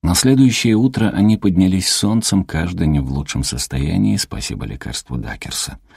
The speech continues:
Разделились и больше часа прочесывали окрестности места, где лежало тело Херда,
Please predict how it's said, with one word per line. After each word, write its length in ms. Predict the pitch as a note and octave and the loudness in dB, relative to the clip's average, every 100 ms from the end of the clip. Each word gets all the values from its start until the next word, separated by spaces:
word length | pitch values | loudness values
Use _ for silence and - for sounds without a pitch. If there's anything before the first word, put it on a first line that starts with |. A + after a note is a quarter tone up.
| - - - | -18 -12 -2
Разделились 720 | F2+ F2+ F2+ G#2+ C3+ C3 - | 0 2 2 4 4 4 2
и 80 | F#2+ | 2
больше 380 | G#2+ B2+ - | 4 2 0
часа 360 | - - A#2+ G2+ | -2 -2 -2 -2
прочесывали 680 | - F2+ - A2 G2+ G2 F#2 | -2 -2 -2 -2 0 2 2
окрестности 760 | - - E2 E2 F2+ D#2+ - | -2 -4 -2 -2 -2 -2 0
места, 380 | D2+ E2+ F2+ - | 0 2 -2 -2
где 180 | E2 C#2+ | 0 0
лежало 480 | B1+ C2 D2 C#2+ C2 | 0 -2 -2 -2 -4
тело 300 | - C2 B1+ | -4 -4 -6
Херда, 440 | - F2 F#2 F#2 | -4 -2 0 -2